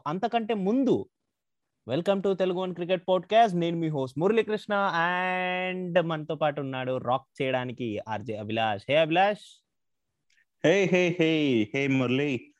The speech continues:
Speaker 2: Hello people, నమస్తే. మురళి.
Speaker 1: అభిలాష్, ఒక్క
Speaker 2: మరి
Speaker 1: విషయం. నేను హే అభిలా-,
Speaker 2: మ్మ్.
Speaker 1: హే మురళి కాదు, నేను డి మురళి.
Speaker 2: <clears throat> సరే, ఇంకా?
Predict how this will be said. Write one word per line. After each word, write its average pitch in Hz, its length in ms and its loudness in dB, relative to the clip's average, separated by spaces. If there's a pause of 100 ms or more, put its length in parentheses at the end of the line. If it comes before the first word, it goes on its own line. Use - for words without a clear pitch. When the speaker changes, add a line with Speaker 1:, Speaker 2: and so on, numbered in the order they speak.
(220)
Speaker 2:
Hello 156 260 0
people, 175 360 0
నమస్తే. 165 600 -2 (1600)
మురళి. 151 280 -2 (380)
Speaker 1:
అభిలాష్, 170 380 2 (380)
ఒక్క 131 180 0
Speaker 2:
మరి - 140 4
Speaker 1:
విషయం. 151 340 0 (300)
నేను 156 320 0
హే 160 340 2
అభిలా-, 151 320 6
Speaker 2:
మ్మ్. - 1000 -12
Speaker 1:
హే 202 160 4
మురళి 180 360 2
కాదు, 135 360 0
నేను 170 380 -4
డి 160 360 2
మురళి. 131 400 0 (1400)
Speaker 2:
<clears throat> 165 800 4 (960)
సరే, 98 320 -8 (480)
ఇంకా? 139 240 0